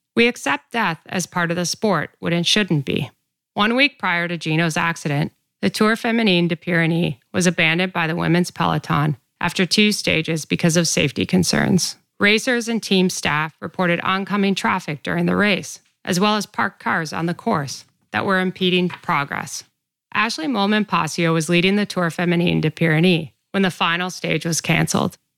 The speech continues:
With a high level of experience and respect in the peloton, she and others stepped in and voiced concerns about safety. These racers were subsequently criticized by the race organizer, and finally,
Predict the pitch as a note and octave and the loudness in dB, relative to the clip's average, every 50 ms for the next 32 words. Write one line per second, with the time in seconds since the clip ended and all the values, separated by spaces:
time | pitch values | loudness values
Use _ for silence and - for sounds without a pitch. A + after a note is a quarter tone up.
0 | _ _ _ _ G#3 G3+ - G#3+ E3+ G3+ A3 A3 A#3+ C4 B3+ A3 G3+ G3 G3+ G3+ | _ _ _ _ -4 -2 -2 0 0 0 0 0 0 -2 -2 -2 -2 -2 -2 -2
1 | - - - F#3+ G#3 G#3 - - - - E3+ D#3+ E3 D#3+ E3 D#3+ D#3 - - - | -2 -2 -2 0 0 -2 -2 -4 -4 0 2 2 2 2 2 0 -2 -4 -8 -16
2 | _ _ _ _ - F#3+ F#3+ G3 F#3+ F#3 - - - - E3+ D#3 D3+ - - - | _ _ _ _ -2 0 0 2 2 0 -2 -4 -4 -4 -4 -4 -4 -6 -2 0
3 | F3 F3 - - - - - F3 E3 - D#3+ D#3 D3 D3+ D3+ C3+ - _ _ _ | 0 0 0 0 0 0 0 0 -2 -2 0 0 2 2 0 -2 -4 _ _ _
4 | _ _ _ _ - - - - - A#3+ A#3 A#3 A#3 A#3+ A#3+ A3+ _ _ _ _ | _ _ _ _ -4 0 2 4 4 6 4 4 2 0 -2 -6 _ _ _ _
5 | _ - - A#3+ B3 - F3+ E3 E3+ E3+ E3 D#3 - - - - G3 F#3 F3+ - | _ -2 -2 -2 0 0 0 0 0 0 -2 -4 -6 -10 -4 -2 -2 -2 -2 -4
6 | - E3+ E3 D#3+ D#3 D#3 F3 - _ F#3+ F#3 E3 F3+ F#3+ F#3 F#3+ F3+ - - G#3 | -6 -4 -4 -4 -4 -6 -8 -6 _ 0 0 2 2 2 2 2 0 -2 -2 -2
7 | G3 F3+ - E3+ D#3+ D#3+ E3 D#3 E3 E3 E3 F3 F3 - - - F#3 F3 E3 - | -2 0 0 -2 0 0 0 -2 0 0 -2 -2 -2 -2 0 2 2 2 2 0
8 | - - - D#3 - _ _ _ _ _ _ _ _ _ _ _ - A3+ A#3 A3+ | -2 -6 -8 -8 -12 _ _ _ _ _ _ _ _ _ _ _ 2 4 4 4
9 | A#3+ A#3+ A#3 A3 G#3 - G3 E3+ D#3+ - - F#3+ F3+ - - F#3+ F3+ - - A3 | 2 0 0 0 -2 -2 -2 -4 -4 -4 -6 -6 -4 -2 -2 -2 -2 -2 -4 -6
10 | G#3+ - - - - - - A3 G#3+ - - F3 F3 F3 D#3+ - - - - D3+ | -4 -2 -2 -2 0 0 0 -2 -2 -2 -4 -2 0 0 -2 -2 -2 -2 0 0
11 | D#3+ D#3+ D#3+ - - - _ _ _ - - F#3 F3 F3+ E3+ F3 F3 F#3 F3+ - | 0 -2 -2 -6 -8 -12 _ _ _ -4 -2 0 0 0 0 2 0 0 0 -2
12 | - E3+ D#3+ D#3+ E3+ E3 D#3+ D#3 D3+ D3+ D3+ D3+ D3+ D#3+ - - _ _ _ _ | -2 -2 -2 -2 -2 -2 0 0 0 0 0 0 -2 -2 -6 -10 _ _ _ _
13 | _ _ - F3 F3 - - A3 G3+ G3+ G3 F3 D#3+ D3+ D#3 D#3 - | _ _ -8 -8 -8 -2 0 0 0 0 0 -2 -6 -6 -6 -8 -10